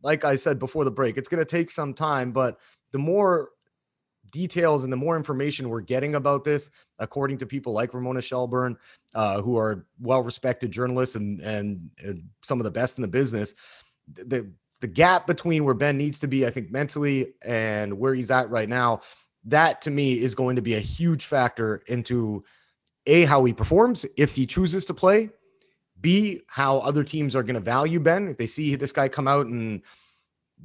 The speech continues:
sulking and, and, you know, his shoulders are drooped down and he's not into it, nobody's gonna offer the Sixers anything of value to try and get him. So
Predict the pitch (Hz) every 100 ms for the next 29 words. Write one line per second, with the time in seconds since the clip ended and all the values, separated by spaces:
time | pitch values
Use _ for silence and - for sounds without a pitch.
0 | - _ - 143 - 165 165 160 127 123
1 | 117 117 113 113 117 131 123 123 120 120
2 | 98 - - - 147 160 147 143 135 160
3 | 143 147 156 156 135 123 123 139 139 160
4 | 175 180 170 - _ _ _ _ - 156
5 | 185 151 147 127 135 131 117 117 143 127
6 | 104 - 156 139 127 104 90 80 67 _
7 | _ - - 123 113 92 85 _ _ _
8 | _ _ _ _ 143 127 -